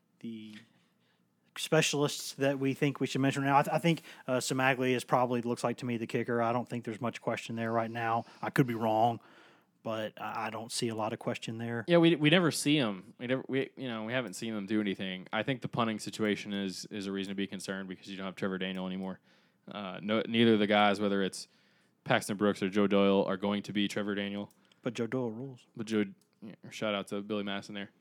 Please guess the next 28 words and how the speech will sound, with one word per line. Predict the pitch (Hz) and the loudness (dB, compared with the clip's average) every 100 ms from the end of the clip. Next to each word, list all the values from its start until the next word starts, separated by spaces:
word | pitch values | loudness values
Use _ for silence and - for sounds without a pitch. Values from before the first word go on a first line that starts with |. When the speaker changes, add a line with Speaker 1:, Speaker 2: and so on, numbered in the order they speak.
| 113 | -8
Speaker 2:
Um, | 107 101 92 _ _ _ _ _ _ _ _ _ _ _ _ - | -4 -4 -8 _ _ _ _ _ _ _ _ _ _ _ _ -2
yeah, | 143 | 0
I | 123 | 0
just, | 135 110 - - | -2 -8 -10 -8
I, | 113 - _ _ _ 104 | -6 -8 _ _ _ -10
I | 104 104 | -4 -4
think, | 127 120 _ _ _ - | -4 -10 _ _ _ -10
I | |
think | - 175 | -8 -8
the | |
punting | - 131 170 | -6 -6 -6
situation | - - 113 - | -6 -4 -2 -2
might | 110 101 | -6 -4
be, | 110 110 98 _ _ _ _ _ _ _ _ _ _ _ _ _ _ _ _ - | -2 0 -2 _ _ _ _ _ _ _ _ _ _ _ _ _ _ _ _ -6
I | 127 | 0
don't | |
wanna | 160 | 0
say | 117 | 0
cause | - 117 - | 4 4 4
for | 107 | -2
concern, | 104 - 104 104 | -6 -4 -2 -2
but | 123 | -2
just | 113 127 - _ _ | -2 -2 -6 _ _
go | 147 135 | 10 10
into | 131 120 | 10 6
the | 110 | 2
season | 120 110 | 2 2
expecting, | 98 - 107 101 98 92 | 0 0 0 0 -6 -10